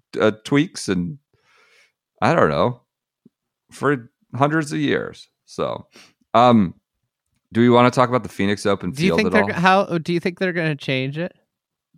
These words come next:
Speaker 1: I think they are. I think they've been ratioed into changing it.
Speaker 2: Do you think they'll hire somebody else to do the changes, or do they give
Speaker 1: I
Speaker 2: the,
Speaker 1: d-, I,
Speaker 2: the guy?
Speaker 1: I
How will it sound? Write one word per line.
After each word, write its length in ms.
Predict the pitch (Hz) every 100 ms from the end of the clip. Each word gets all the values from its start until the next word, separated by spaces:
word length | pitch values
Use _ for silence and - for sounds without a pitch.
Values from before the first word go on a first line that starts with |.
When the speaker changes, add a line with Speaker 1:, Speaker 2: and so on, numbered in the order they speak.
| _ _ _ _ _ -
Speaker 1:
I 100 | 110
think 300 | - 131 -
they 140 | 95
are. 400 | 90 - - -
I 100 | 87
think 300 | 107 120 117
they've 200 | 113 110
been 240 | 98 95 90
ratioed 560 | 95 107 120 101 95 90
into 240 | 90 90
changing 540 | 85 98 95 98 - -
it. 160 | 50 - 160 _ _ _ _ _ _ _ _ _ _ _ _ - - -
Speaker 2:
Do 100 | 151
you 60 | 156
think 160 | 165
they'll 160 | 175 160
hire 320 | 147 143 139
somebody 440 | - 143 139 131
else 320 | 117 123 131 -
to 80 |
do 160 | 117 123
the 100 | 117
changes, 720 | - 117 113 120 135 139 - -
or 60 |
do 60 | 123
they 120 | 117
give 180 | 110 123
Speaker 1:
I 100 | 127
Speaker 2:
the, 80 | 120
Speaker 1:
d-, 140 | -
I, 220 | 135 101
Speaker 2:
the 80 | 135
guy? 240 | - 202
Speaker 1:
I 80 | -